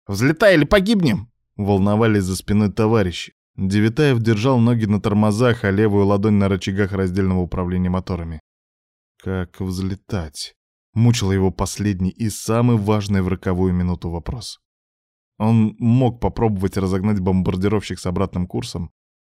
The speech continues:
в ту сторону, откуда только что осуществил неудачный взлет. Но если самолет не смог оторваться от полосы, разбегаясь против ветра, то появится ли шанс при разбеге по ветру?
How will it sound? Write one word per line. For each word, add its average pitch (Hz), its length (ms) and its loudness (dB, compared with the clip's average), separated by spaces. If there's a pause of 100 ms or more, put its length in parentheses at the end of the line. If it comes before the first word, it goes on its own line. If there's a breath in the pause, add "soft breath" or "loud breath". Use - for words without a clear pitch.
(120)
в - 120 -20
ту 156 120 2
сторону, 135 400 4
откуда 113 320 2
только 113 300 0
что - 180 -4
осуществил 107 540 -2
неудачный 101 480 0
взлет. 104 420 -2 (460)
Но 98 240 -8
если 107 260 -4
самолет 104 520 0
не 104 80 0
смог 104 260 -4
оторваться 101 440 -2
от 92 120 -8
полосы, 101 380 0
разбегаясь 98 640 0
против 117 580 -4
ветра, 98 540 -4 (420)
то 101 80 -6
появится 156 560 -2
ли 147 80 -2
шанс 139 340 -4
при - 200 -6
разбеге 120 560 -2
по 113 360 -6
ветру? 90 540 -6